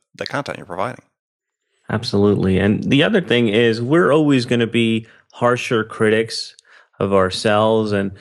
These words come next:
Speaker 2: I'll, I'll, I'll quote Mister Bob Berg since you brought him up.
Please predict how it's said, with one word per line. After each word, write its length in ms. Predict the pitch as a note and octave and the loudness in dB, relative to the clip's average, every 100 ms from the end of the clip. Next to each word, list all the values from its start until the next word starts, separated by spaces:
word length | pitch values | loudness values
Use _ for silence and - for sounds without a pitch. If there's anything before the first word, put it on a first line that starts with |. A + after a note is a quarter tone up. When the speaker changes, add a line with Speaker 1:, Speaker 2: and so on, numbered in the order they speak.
| - _ - | -20 _ -4
Speaker 2:
I'll, 160 | A2 | -2
I'll, 260 | - A2+ - | 0 -2 -2
I'll 140 | G#2+ | -8
quote 320 | A2 - B2+ F#2+ | -10 -4 -2 -2
Mister 320 | A#2 - A2+ | -6 -4 -4
Bob 340 | A2 G2 G2+ | 0 0 0
Berg 240 | G#2 G2+ G2+ | -2 -2 -4
since 320 | G#2+ G2 - | -6 -8 -8
you 80 | G2+ | -4
brought 260 | A2 G#2 | 0 0
him 120 | G#2 G2+ | 0 0
up. 260 | G#2 - | -2 -4